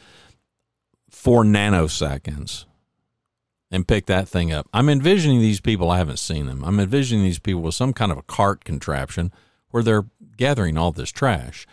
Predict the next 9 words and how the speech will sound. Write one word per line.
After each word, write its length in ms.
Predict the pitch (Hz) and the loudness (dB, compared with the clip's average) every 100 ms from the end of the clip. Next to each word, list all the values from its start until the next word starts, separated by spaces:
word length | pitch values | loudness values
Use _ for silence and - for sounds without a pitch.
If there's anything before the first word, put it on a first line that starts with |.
| _ _ - | _ _ -12
They 260 | 98 120 120 | -2 0 0
aren't 300 | 147 160 117 - _ _ _ _ _ | 2 2 2 -4 _ _ _ _ _
grabbing 400 | 113 120 113 92 | 0 2 4 2
this 260 | 87 85 - | 2 0 0
with 220 | 92 - | -2 0
their 120 | 85 | -2
bare 280 | 78 85 78 | 0 0 0
hands 640 | 90 92 65 67 76 - - _ _ - | 0 -2 -2 -8 -8 -8 -12 _ _ -6
and 340 | 92 85 82 | -2 -2 -4